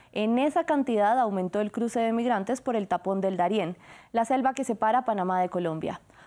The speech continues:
Una transcurrida ruta hacia el norte de América por la que atraviesan no solo americanos,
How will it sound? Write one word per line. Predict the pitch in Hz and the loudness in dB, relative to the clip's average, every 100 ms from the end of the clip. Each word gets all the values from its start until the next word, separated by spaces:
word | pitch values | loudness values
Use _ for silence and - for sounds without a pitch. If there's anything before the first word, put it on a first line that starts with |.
| - | -2
Una | 247 240 | 0 2
transcurrida | 240 240 226 233 220 240 240 | 2 0 0 -2 0 2 4
ruta | 233 233 240 294 | 2 0 2 2
hacia | 262 220 | 2 0
el | 180 | 0
norte | 185 202 226 | 0 0 2
de | 233 | 2
América | 254 233 214 247 | 2 0 0 -2
por | 247 240 | 0 0
la | 233 | 0
que | 226 | 0
atraviesan | 226 220 214 233 240 262 262 | 0 2 0 0 0 0 2
no | 285 | 0
solo | - 285 262 | 0 2 2
americanos, | 254 262 277 262 190 294 - | 2 -2 0 0 0 -6 -8